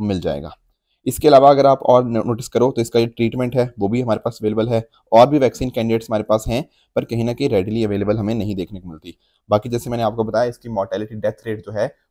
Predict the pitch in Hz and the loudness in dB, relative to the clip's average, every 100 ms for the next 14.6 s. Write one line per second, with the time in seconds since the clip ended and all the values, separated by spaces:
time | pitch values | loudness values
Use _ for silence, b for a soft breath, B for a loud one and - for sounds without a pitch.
0 | - 101 107 90 113 98 - 127 - 92 | -8 -6 -4 -4 -6 -8 -2 -2 0 -4
1 | 104 101 87 98 117 107 82 - 71 - | -2 -4 -8 -10 -8 -8 -8 -12 -12 -14
2 | _ _ _ _ _ 123 131 170 160 143 | _ _ _ _ _ 4 6 2 4 2
3 | 143 143 131 135 131 123 127 135 113 - | 2 0 0 0 0 -2 -6 -4 -6 -6
4 | 120 123 120 131 117 123 120 - 107 113 | -4 -4 -4 0 2 2 -2 -6 -10 -6
5 | 107 101 123 - 110 113 117 107 107 101 | 0 0 0 -2 -4 -4 -4 -6 -4 -4
6 | b b b b _ _ - 120 127 113 | b b b b _ _ 2 4 4 4
7 | 113 113 101 104 104 110 113 104 - 113 | 2 0 -2 -2 0 -2 -2 -2 -2 -2
8 | 107 110 113 98 95 104 107 101 113 98 | -2 -2 -4 -4 -4 -4 -6 -6 -6 -6
9 | 110 107 120 120 - 117 104 92 104 92 | -4 0 0 -2 -6 -8 -8 -10 -12 -10
10 | 107 90 - 95 127 156 b b 110 110 | -10 -10 -12 -10 -8 -8 b b -8 -8
11 | 87 82 80 73 _ _ _ _ 151 165 | -8 -10 -12 -18 _ _ _ _ -4 0
12 | 123 131 170 151 147 147 139 131 143 147 | 2 0 -2 -2 -4 -4 -6 -6 -4 -4
13 | 120 127 143 131 123 123 127 117 127 - | -4 -4 -6 -6 -8 -8 -10 -10 -10 -6
14 | 123 113 92 87 82 85 | -2 -2 -2 -4 -6 -8